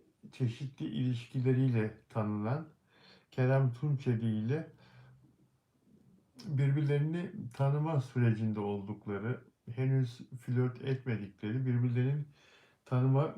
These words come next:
birbirlerine güvenebilecekler mi, güvenemeyecekler mi tartma sürecinde olduklarını duyduk ama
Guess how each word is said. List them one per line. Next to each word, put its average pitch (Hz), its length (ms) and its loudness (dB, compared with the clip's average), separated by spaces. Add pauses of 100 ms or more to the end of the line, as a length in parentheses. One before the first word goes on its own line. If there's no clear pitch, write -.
birbirlerine 127 580 2 (120)
güvenebilecekler 131 880 2
mi, 135 180 0
güvenemeyecekler 123 840 2
mi 101 120 -6 (1120)
tartma 127 560 2
sürecinde 110 580 0
olduklarını 107 760 0 (480)
duyduk 120 380 4
ama 139 340 2